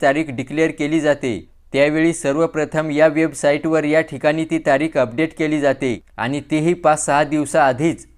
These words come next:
परंतु अद्याप इथे अठरा जानेवारी ही तारीख दाखवलेली नाही. याचा अर्थ अठरा जानेवारीला हप्ता येणार नाही हे स्पष्ट आहे.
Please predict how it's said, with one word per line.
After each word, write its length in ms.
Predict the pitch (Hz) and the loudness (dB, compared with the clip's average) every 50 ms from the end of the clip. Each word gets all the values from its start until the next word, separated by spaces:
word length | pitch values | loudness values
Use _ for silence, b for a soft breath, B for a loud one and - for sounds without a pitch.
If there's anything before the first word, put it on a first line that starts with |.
| - _ - - | -20 _ -8 -2
परंतु 380 | 123 127 139 147 147 147 165 | 0 0 0 0 -2 -2 0
अद्याप 420 | 156 139 127 120 117 151 160 156 175 | 2 2 2 2 2 2 2 2 0
इथे 220 | 160 - 165 165 | -4 -2 2 2
अठरा 360 | 156 139 120 120 - 147 160 | 2 2 2 0 0 0 0
जानेवारी 580 | 156 139 156 151 156 156 156 156 156 151 151 156 | 2 2 2 0 0 0 0 2 2 2 2 2
ही 160 | 147 151 165 160 - | -2 -2 -2 0 2
तारीख 220 | 156 151 156 165 151 | 2 4 2 2 -2
दाखवलेली 720 | 135 117 127 131 127 - 147 147 147 151 151 147 156 160 | 0 2 2 2 2 0 -2 -2 0 0 0 0 0 0
नाही. 440 | 151 143 139 131 139 156 151 117 82 - _ _ _ _ _ _ - | 0 0 -2 -2 -2 -2 -2 -4 -6 -10 _ _ _ _ _ _ -10
याचा 400 | 107 117 120 117 - - 151 151 | -4 -2 -2 -2 2 2 4 4
अर्थ 180 | 151 139 - 165 | 4 2 2 2
अठरा 400 | 151 143 131 123 - 139 147 160 | 2 2 2 0 0 2 2 2
जानेवारीला 720 | 147 151 165 156 156 160 165 156 151 147 160 160 160 156 | 2 2 0 0 0 0 2 2 4 4 2 2 2 2
हप्ता 320 | 139 127 - - - 156 156 | 2 0 -2 -2 2 2 2
येणार 320 | 151 147 147 151 151 151 | 2 2 0 0 0 0
नाही 280 | - 143 135 147 156 151 | -2 -4 -4 -2 -4 -2
हे 240 | 131 139 147 165 | -2 -2 -2 -2
स्पष्ट 440 | 160 - - - 156 156 151 - - | -4 -6 -10 -6 -6 -6 -4 0 2
आहे. 360 | 156 143 135 135 131 123 85 | 2 2 2 2 0 -2 -4